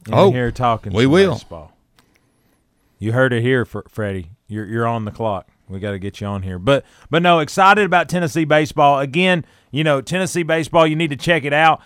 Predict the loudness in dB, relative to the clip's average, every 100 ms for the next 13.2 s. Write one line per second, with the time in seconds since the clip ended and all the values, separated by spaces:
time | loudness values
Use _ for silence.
0 | _ -6 -6 -2 -4 2 4 4 4 -2
1 | _ _ -6 -6 -4 -6 -2 -2 -2 -6
2 | -18 _ _ -8 -6 -4 2 4 4 0
3 | -4 -2 -2 0 -2 -2 -2 -2 -4 -4
4 | -2 -2 -4 -2 -2 0 0 -2 -4 -4
5 | -2 -2 -2 -4 -2 -2 -2 -6 _ _
6 | -8 -6 -2 -2 -2 -4 -4 -8 _ -2
7 | 0 0 0 0 0 0 0 2 0 -2
8 | -2 -2 -2 0 0 0 -2 -6 _ -8
9 | -8 -2 -2 -2 -4 -10 -14 _ _ _
10 | -6 -4 0 0 0 -4 -2 -2 -2 -4
11 | -2 -2 0 -2 -4 -4 -6 -8 -2 0
12 | -2 -2 -2 0 0 0 -2 -2 -2 0
13 | 0 0